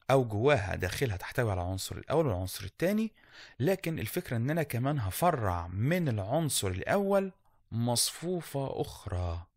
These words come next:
آه، يعني العنصر الأول فريندز ده هفرع منه مصفوفة ت-، يساوي، بدل ما هو بيساوي قيمة واحدة، لأ، أنا هل-، هخليه يساوي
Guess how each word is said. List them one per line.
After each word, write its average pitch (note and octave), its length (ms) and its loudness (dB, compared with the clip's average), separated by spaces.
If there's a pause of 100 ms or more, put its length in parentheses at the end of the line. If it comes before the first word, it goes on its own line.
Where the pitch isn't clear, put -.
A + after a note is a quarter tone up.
(720)
آه، E2 560 -2 (460)
يعني F#2 260 2
العنصر A2 360 0
الأول C3+ 280 2
فريندز D3+ 400 0
ده F3+ 180 0
هفرع A#2+ 680 0
منه E3+ 400 -2
مصفوفة D3+ 500 -2
ت-، - 280 -4
يساوي، B2+ 460 4
بدل C#3 160 0
ما B2+ 100 0
هو C#3 80 2
بيساوي C3+ 360 2
قيمة D#3 380 0
واحدة، F3 300 2
لأ، G#2+ 200 0 (320)
أنا A2+ 120 0
هل-، A2 340 -2
هخليه G#2+ 400 0
يساوي F3 440 2